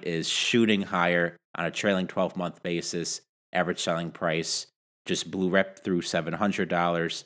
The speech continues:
and is quickly moving towards eight hundred dollars. The rise in iPhone average selling price has led some to conclude that Apple must have shelved its strategy for growing iPhone sales and the user base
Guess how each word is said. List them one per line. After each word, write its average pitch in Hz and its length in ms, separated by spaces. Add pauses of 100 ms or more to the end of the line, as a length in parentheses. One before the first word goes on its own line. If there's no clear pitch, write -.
(300)
and 80 200
is 80 340 (360)
quickly 90 300
moving 80 340
towards - 520 (320)
eight 113 180
hundred - 340
dollars. - 540 (1040)
The 190 100
rise 330 380
in 269 100
iPhone 170 420
average 120 260
selling 98 280
price 87 320
has 107 180
led 131 160
some 151 220
to - 100
conclude 101 380
that 104 140
Apple 151 220
must 170 240
have 139 120
shelved 104 460
its 92 120
strategy 80 560
for 78 200
growing 85 340
iPhone 78 400
sales - 520 (220)
and 107 220
the 87 80
user 76 300
base - 400